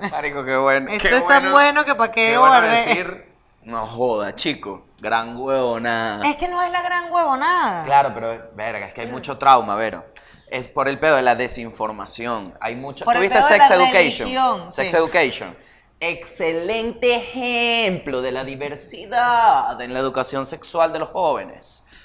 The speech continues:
Speaker 1: Porque por desconocer se meten unos peos y quedan traumados.
Speaker 2: Claro.
Speaker 1: me acuerdo uno, bueno, tú contaste aquí la chama que le mordieron el
Speaker 2: El clítoris.
Speaker 1: Claro, e-, ella quedó de por vida. Y, y capaz el chamo no es que, "Ay, aquí lanzando sin saber".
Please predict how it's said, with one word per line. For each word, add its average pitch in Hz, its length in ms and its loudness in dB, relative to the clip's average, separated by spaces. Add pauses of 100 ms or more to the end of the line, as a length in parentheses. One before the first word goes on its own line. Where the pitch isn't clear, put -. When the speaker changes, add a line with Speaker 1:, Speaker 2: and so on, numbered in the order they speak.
(100)
Speaker 1:
Porque 143 280 -6
por 147 200 -2
desconocer 185 640 0
se 175 100 -8
meten 147 320 -10
unos 135 180 -4
peos 107 320 -4 (600)
y - 80 -18
quedan 139 200 2
traumados. 135 640 4 (500)
Speaker 2:
Claro. 175 140 0
Speaker 1:
me 151 60 4
acuerdo 175 340 -2
uno, 190 320 -6
bueno, 151 240 0
tú 107 200 -10 (100)
contaste 151 400 4
aquí 180 220 -2
la 120 140 0
chama 117 240 -2
que 147 80 -2
le 139 80 -2
mordieron 113 420 -2
el 104 400 -6
Speaker 2:
El 190 120 -12
clítoris. 185 420 -8
Speaker 1:
Claro, 113 360 -4 (220)
e-, 117 240 -6
ella 107 240 -2
quedó 143 320 6
de 165 80 2
por 170 180 2
vida. 123 360 -2 (160)
Y, 143 160 -8
y 139 680 -8
capaz 127 320 -4
el 147 100 -12
chamo 170 240 -10
no 165 80 -12
es 165 80 -14
que, 180 140 -12
"Ay, 156 240 0 (1400)
aquí 113 320 -10
lanzando 170 680 2
sin 147 200 -6
saber". 123 560 -4